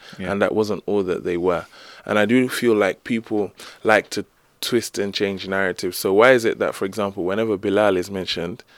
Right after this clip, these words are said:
Speaker 2: they say, "Oh yeah, Bilal, he was a slave and he was freed." But
Speaker 1: Mm.
Speaker 2: whenever Sayyidina Yusuf's mentioned, nobody says he's a slave. Nobody refers to him
Speaker 1: Mm.
Speaker 2: as a slave. He's Yusuf, he's a prophet.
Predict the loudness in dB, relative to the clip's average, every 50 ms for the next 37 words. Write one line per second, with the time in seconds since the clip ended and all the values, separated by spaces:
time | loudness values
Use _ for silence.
0 | _ _ -6 -4 -2 0 2 2 2 2 0 0 0 0 0 0 2 0 0 -2
1 | -4 -6 -6 -6 -8 -8 -6 -4 -2 -2 -2 -4 -6 -8 -10 -10 -10 -10 -10 -8
2 | -8 -6 -8 -8 -10 -16 -20 -20 -10 -4 0 0 2 2 2 2 2 2 2 0
3 | 2 2 0 0 0 0 -2 -4 -6 -8 -8 -6 -6 -6 -6 -6 -6 -6 -4 -2
4 | -2 -2 -2 -2 -4 -4 -4 -4 -4 -4 -4 -4 -6 -8 -8 -8 -6 -4 -4 -2
5 | -2 -4 -6 -8 -6 -2 0 2 2 2 2 0 0 0 0 0 0 -2 -2 -2
6 | -4 -6 -6 -8 -10 -6 -4 -4 -4 -4 -6 -12 _ _ -20 -10 _ -2 -2 0
7 | -2 -2 -2 0 0 0 2 2 0 0 0 -2 -4 -4 -4 -2 0 0 0 0
8 | -2 -4 -6 -6 -8